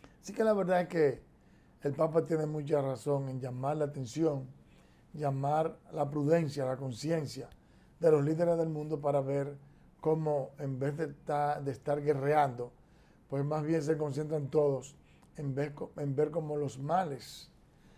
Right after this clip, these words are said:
de, económicos, de hambre, de miseria, de enfermedades que están agotando el mundo, pues todos actuamos de manera mancomunada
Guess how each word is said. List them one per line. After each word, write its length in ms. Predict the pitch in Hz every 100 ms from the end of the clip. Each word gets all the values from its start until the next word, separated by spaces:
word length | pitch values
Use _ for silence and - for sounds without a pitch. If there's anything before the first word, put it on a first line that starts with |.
| - 147
de, 680 | 151 147 143 139 139 135 - - - - - -
económicos, 840 | 143 165 156 165 170 165 143 143
de 200 | 156 147
hambre, 500 | 151 156 143 143 135 - - - -
de 140 | 151
miseria, 520 | 165 143 - 160 160 147
de 80 |
enfermedades 800 | 143 135 143 139 151 156 139 - - - - -
que 80 | -
están 180 | 131 147
agotando 600 | 165 165 156 143 156 156
el 80 | 151
mundo, 340 | 143 135 131 - _ - - -
pues 180 | 151 143
todos 500 | 156 160 165 160 - - -
actuamos 580 | - 139 - 165 160 156
de 80 | 151
manera 400 | 143 131 156 165
mancomunada 800 | 156 147 147 147 135 139 123